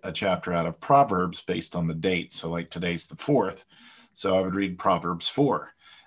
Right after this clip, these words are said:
Um, <clears throat> there's thirty-one chapters in Proverbs, which works out perfectly because some days,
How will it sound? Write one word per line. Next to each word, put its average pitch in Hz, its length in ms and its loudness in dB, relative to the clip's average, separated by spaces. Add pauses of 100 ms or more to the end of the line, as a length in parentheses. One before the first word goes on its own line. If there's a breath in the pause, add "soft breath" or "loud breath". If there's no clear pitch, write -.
Um, 90 440 -2 (120)
<clears throat> 165 340 8
there's 113 420 8
thirty-one 120 420 8
chapters 107 640 4
in 92 240 2
Proverbs, 92 540 2
which 82 220 -4
works 85 240 -4
out 101 180 6
perfectly 143 420 4
because 92 300 -2
some 92 200 0
days, 90 360 -2